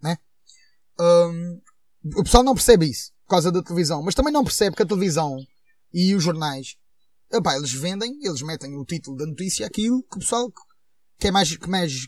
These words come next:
que é pior, que, tipo, que, que faz uma pessoa olhar e dizer, "Ei, que merda, deixa-me comprar esse jornal para ler." Aquilo é um negócio. O jornal é um, é um negócio. E, e que parece que custa ao pessoal perceber isso.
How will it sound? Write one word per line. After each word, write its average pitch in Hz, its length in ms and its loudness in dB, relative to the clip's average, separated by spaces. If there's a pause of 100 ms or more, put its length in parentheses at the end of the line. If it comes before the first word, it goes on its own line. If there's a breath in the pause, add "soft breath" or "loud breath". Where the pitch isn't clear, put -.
que - 80 0
é 170 60 2
pior, 240 340 10 (340)
que, - 80 -14
tipo, 175 240 0
que, 175 300 2
que - 80 -14
faz 196 180 2
uma 208 120 0
pessoa 208 220 4
olhar 226 340 4
e 233 60 -2
dizer, 202 180 0
"Ei, 208 80 2
que 175 120 -8
merda, 151 280 -4
deixa-me 180 180 -8
comprar 180 240 -2
esse 143 100 0
jornal 143 260 -4
para 143 120 -6
ler." 139 200 -6 (560)
Aquilo 165 140 -4
é 196 40 0
um 226 40 -2
negócio. 226 420 2 (480)
O 143 60 -10
jornal 160 320 -2
é 220 80 2
um, 208 220 -4
é 233 40 -2
um 233 100 -6
negócio. 202 380 -4 (800)
E, 135 880 -10
e 113 40 -20
que - 140 -18
parece 180 280 -4
que - 80 -14
custa 185 300 -8
ao 156 60 -2
pessoal 160 200 -4
perceber 143 260 -10
isso. 131 260 -14